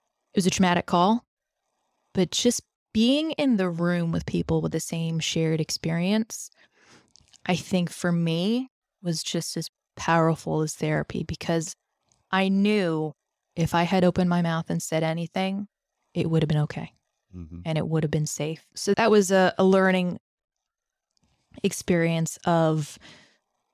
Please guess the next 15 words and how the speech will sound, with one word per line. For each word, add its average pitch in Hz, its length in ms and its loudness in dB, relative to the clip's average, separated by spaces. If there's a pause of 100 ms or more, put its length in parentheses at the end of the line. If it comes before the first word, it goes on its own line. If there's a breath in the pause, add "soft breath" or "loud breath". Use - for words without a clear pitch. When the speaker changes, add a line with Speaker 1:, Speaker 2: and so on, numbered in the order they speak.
(380)
Speaker 1:
sometimes 208 720 4
just 175 260 2
being 170 340 0
around 160 440 -2
like-minded 165 920 0
people 180 480 0
in 160 180 0
a, 156 160 -6
I - 80 -14
hate - 360 -18
to - 80 -18
fucking - 340 -8
use 185 120 -6
this - 140 -10
term, - 200 -4